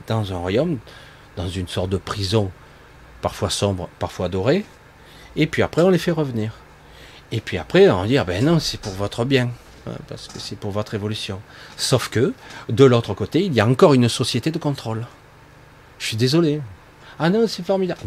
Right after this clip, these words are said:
Non, non, c'est, je suis désolé, il y a une autre société de l'autre côté. Il y a beaucoup de... Euh, j'allais dire, de décédés qui racontent qu'ils sont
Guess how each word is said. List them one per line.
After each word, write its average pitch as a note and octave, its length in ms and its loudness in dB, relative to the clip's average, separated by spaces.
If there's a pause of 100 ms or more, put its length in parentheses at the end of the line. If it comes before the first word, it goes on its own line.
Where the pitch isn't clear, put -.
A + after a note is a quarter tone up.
Non, F#3 100 2
non, E4 340 -2
c'est, - 220 -8
je - 60 -4
suis - 120 -2
désolé, E3 360 4
il B3+ 80 0
y C3 60 4
a A#2 40 6
une B2 220 8
autre G#3 200 6
société G3+ 520 0
de E3+ 80 -6
l'autre C3+ 160 -2
côté. A#2+ 200 -2 (440)
Il A2 80 4
y - 20 8
a A2+ 60 6
beaucoup E3+ 500 2
de... G#2 340 4 (460)
Euh, G2+ 460 -2 (100)
j'allais G2+ 220 -4
dire, G#2+ 180 0
de G#2+ 140 2
décédés A2+ 580 0 (460)
qui - 80 -12
racontent E2+ 440 -4
qu'ils F2 140 -10
sont - 140 -12